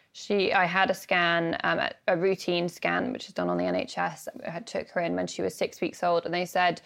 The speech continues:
it was kind of too early to tell, but they thought possibly something was wrong with one of the hips, but that it, they thought it would d-, correct itself naturally over the next six weeks. So it went away, and I really, honestly, di-, I didn't even, like, Google it.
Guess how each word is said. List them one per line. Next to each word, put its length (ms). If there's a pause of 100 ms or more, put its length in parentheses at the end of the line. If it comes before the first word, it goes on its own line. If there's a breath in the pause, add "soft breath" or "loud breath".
(360 loud breath)
it 60
was 100
kind 160
of 100
too 220
early 260
to 100
tell, 340
but 60
they 120
thought 360 (280 soft breath)
possibly 480
something 420 (300 loud breath)
was 140
wrong 200
with 140
one 320 (220)
of 120
the 80
hips, 320
but 160
that 120
it, 120
they 140
thought 240
it 140
would 160
d-, 240
correct 320
itself 360
naturally 520
over 120
the 120
next 260
six 240
weeks. 300
So 160
it 120
went 240
away, 220
and 100
I 60
really, 480
honestly, 320
di-, 140
I 160
didn't 220
even, 200
like, 240 (500 loud breath)
Google 380
it. 220